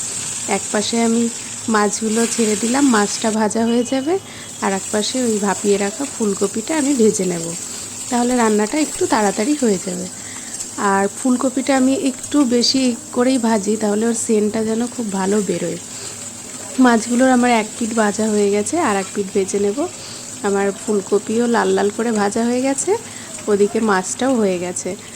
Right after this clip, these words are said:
মাছটা আমি প্রথমে এই কটা দিয়েছিলাম, এই মাছ কটা আমার ভাজা হয়ে গেছে, তারপরে বাকি মাছগুলোও দিয়ে দেব। এবার ফুলকপিটাও তুলে নেব। ফুলকপি ভেজে আমার বেশটাই তেল বেঁচেছে, ওই তেলের মধ্যেই আমি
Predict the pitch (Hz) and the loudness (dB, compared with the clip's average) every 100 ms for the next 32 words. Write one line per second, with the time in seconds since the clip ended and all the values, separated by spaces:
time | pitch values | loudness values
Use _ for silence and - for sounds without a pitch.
0 | - - - 233 220 220 - - 254 254 | -16 -14 -2 2 2 0 -4 -2 2 2
1 | 262 269 - - 240 226 240 247 254 262 | 2 0 -4 -4 0 0 0 2 2 2
2 | 269 269 - - 240 233 226 - - - | 2 0 -4 -2 0 0 -2 -8 -14 0
3 | 240 233 240 233 240 240 220 220 247 226 | 2 2 0 2 0 2 0 2 2 2
4 | 220 208 202 - 214 233 240 226 208 202 | 2 2 0 -4 -2 0 0 2 2 2
5 | 226 220 202 202 190 - 240 320 - - | 0 2 2 2 0 -2 -2 -2 -4 -10
6 | - - 202 202 208 202 196 - 208 202 | -10 -2 -2 0 -2 0 -2 -2 0 0
7 | 202 - 202 226 214 208 196 208 226 381 | -2 -4 0 2 4 4 6 4 2 0
8 | 453 - - - - - 196 202 202 214 | 0 -8 -14 -14 -12 -4 0 0 0 0
9 | 196 196 196 214 262 381 247 196 185 175 | 0 0 -2 0 2 2 4 2 2 -2
10 | 165 175 - - - - - - - 269 | -4 -8 -10 -14 -12 -12 -12 -12 -4 0
11 | 254 269 262 277 226 247 233 254 254 247 | 2 2 2 2 2 4 4 2 2 2
12 | 254 220 226 - 262 294 302 233 220 202 | 2 2 2 2 0 0 2 2 4 4
13 | 202 208 208 294 247 208 208 202 202 202 | 4 2 2 2 2 4 4 4 4 2
14 | 196 262 277 214 | 0 0 0 2